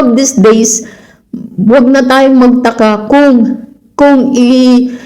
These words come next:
i-, i-announce ni, i-announce ni Boying Rimulya na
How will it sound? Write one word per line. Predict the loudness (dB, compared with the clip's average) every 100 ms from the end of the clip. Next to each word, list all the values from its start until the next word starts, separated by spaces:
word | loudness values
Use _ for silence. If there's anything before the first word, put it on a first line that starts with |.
| -20 _ -2
i-, | 2 2 2 2 0 -2 -4 -10 -6
i-announce | 0 2 2 0 0 0 2 0 0 -2
ni, | 0 2 2 2 2 0 0 -2 -6 -20 -20 -6
i-announce | 0 2 2 0 0 0 0 0 0
ni | 0
Boying | 2 4 4 2
Rimulya | 2 2 2 2 2 0 -6 -12 -20 -12 -2
na | 0 2 0 -2